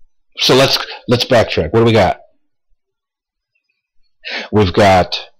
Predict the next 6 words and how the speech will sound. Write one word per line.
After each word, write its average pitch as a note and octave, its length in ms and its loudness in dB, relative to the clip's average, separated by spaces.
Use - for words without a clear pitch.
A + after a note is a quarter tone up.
no G2+ 160 2
menu, C#3 540 2
no G2 160 0
dress A2+ 240 2
code, C3+ 280 2
no G#2 760 2